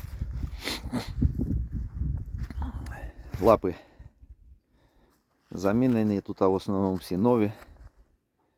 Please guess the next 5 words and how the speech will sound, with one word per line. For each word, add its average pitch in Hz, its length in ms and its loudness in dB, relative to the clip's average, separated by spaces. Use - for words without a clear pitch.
Що 92 140 -2
передній 98 520 4
ряд, 95 200 2
що 82 160 -4
задній. 87 500 0